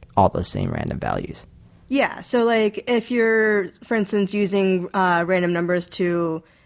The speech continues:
Speaker 2: pick coordinates for something that is moving across your screen, then if it goes off your screen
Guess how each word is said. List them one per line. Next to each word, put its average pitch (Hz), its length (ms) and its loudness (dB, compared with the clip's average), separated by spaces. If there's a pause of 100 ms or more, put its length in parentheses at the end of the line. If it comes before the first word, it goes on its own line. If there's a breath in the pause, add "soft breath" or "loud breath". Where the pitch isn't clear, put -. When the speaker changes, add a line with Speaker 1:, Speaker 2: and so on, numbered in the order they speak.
(120)
Speaker 2:
pick - 160 -4
coordinates 214 460 0
for 254 180 0
something 277 520 -2
that 185 320 2
is 180 160 -2
moving 180 320 -2
across 175 340 -6
your 156 80 -6
screen, 269 360 2 (400 loud breath)
then 190 540 2
if 202 180 -2
it 180 240 0
goes 185 220 0
off 302 180 0
your 254 80 -6
screen 175 500 -4